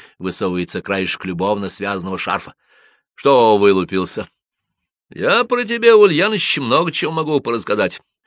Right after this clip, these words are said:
Но лучше ты сам, например, как тебя в прошлом году косолапый чуть не задрал.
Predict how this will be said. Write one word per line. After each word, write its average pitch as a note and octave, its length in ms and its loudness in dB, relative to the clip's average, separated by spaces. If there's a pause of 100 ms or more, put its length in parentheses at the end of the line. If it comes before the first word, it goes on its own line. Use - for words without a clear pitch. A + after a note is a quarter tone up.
(440)
Но A#2+ 140 -2
лучше E3 300 0
ты D#3+ 140 2
сам, A#2 360 0 (140)
например, A2 500 -4
как C3 340 0
тебя B2 260 0
в - 120 -10
прошлом A#2 420 0
году A2+ 220 0
косолапый B2+ 680 -2
чуть - 300 -6
не A2 180 0
задрал. F#2+ 560 0